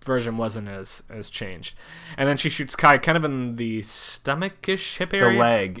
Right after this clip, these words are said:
Speaker 2: It looked like the leg to me.
Speaker 1: Oh, was the leg? Okay. I mean, but even then, she had to, like, have pretty good, uh,
Speaker 2: She has good
Speaker 1: marksmanship.
Speaker 2: aim.
Speaker 1: Yeah. And, well, 'cause she's just standing there with a handgun, like, popping people from f-,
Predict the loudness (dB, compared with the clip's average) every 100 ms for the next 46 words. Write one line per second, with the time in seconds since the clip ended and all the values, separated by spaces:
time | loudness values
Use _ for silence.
0 | -4 -2 0 -2 -2 -4 -4 -6 -10 -8
1 | 0 4 6 4 0 0 -2 -4 -6 -8
2 | -14 -18 -16 -10 -2 0 0 -2 -8 -2
3 | 0 2 2 0 0 0 0 2 0 -2
4 | -6 -2 0 0 0 -2 -2 -6 -6 -10
5 | -14 -18 -18 -18 -10 0 4 4 4 2
6 | 4 6 4 0 -2 0 2 2 6 8
7 | 8 4 -6 -12 -4 6 8 8 4 0
8 | 2 4 6 6 4 2 2 2 0 -2
9 | -4 -2 -2 -2 -4 -4 -4 -4 -4 -6
10 | -14 -18 -20 -20 -20 -20 -20